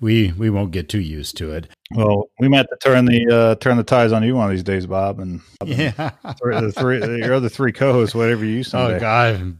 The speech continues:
Speaker 1: Uh, gang up on me, huh? Well, that'll be
Speaker 2: <laughs>
Speaker 1: fun. Something to look forward to. Anyway, so where can,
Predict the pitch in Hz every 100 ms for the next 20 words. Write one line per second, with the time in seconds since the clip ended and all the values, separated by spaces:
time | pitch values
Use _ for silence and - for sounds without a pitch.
0 | 95 104 113 107 - - 117 107 104 104
1 | - 98 92 85 90 95 107 - - _
2 | 127 139 139 110 95 104 98 98 98 _
3 | - 117 107 95 90 - 95 92 101 117
4 | - - - - _ 143 175 185 156 107
5 | 101 101 123 120 147 143 143 131 110 107